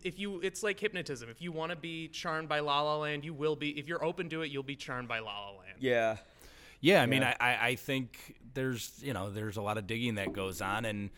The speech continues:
Speaker 3: fourteen Oscar nominations, I, I really think for even the common audience, it's impossible for La La Land to live up to everybody's expectations.
Speaker 2: Yeah, it is one of those films. I mean, I
Speaker 3: <laughs> It's just
Speaker 2: remember when I asked you if I wanted a screener for it, and then you're like,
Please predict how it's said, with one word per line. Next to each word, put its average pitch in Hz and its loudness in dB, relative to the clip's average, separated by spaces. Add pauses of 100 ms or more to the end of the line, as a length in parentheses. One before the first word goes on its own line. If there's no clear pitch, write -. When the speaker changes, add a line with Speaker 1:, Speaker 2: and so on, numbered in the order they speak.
(340)
Speaker 3:
fourteen 139 0
Oscar 107 -2
nominations, 107 0
I, 110 2 (100)
I 123 2 (240)
really 160 8
think 131 2
for 120 2
even 127 0
the 117 -2
common 123 0
audience, 110 0
it's 117 -4
impossible 104 -2
for 107 -2
La 101 4
La 107 2
Land 95 -2
to 98 -4
live 95 -4
up 92 -2
to - -6
everybody's 92 -4
expectations. 90 -6
Speaker 2:
Yeah, 110 4
it 131 6
is 127 8
one 127 6
of - 8
those - 4
films. 123 2
I 139 10
mean, 151 6
I 147 12
Speaker 3:
<laughs> - -
It's 165 10
just 170 8
Speaker 2:
remember 139 4
when 135 2
I 127 4
asked 123 6
you 131 2
if 113 -2
I 117 4
wanted 113 2
a - -4
screener 120 -4
for 107 2
it, 98 2
and 104 -2
then 113 -2
you're 107 -2
like, 101 -6